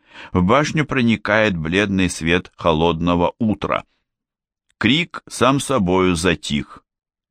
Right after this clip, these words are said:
Я увидел, как засветились камни стен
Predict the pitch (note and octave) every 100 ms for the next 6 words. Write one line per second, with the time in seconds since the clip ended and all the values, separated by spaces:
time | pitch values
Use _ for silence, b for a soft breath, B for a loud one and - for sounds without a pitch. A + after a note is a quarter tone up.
0 | _ _ _ - B2+ F3+ F3+ E3 D#3+ F3+
1 | D#3+ D#3 B2+ A#2+ A2 F2+ G2+ D#2 F2+ -
2 | G2 F2 - - E2+ D#2+ D#2 D#2 - -
3 | E2+ G#2+ B2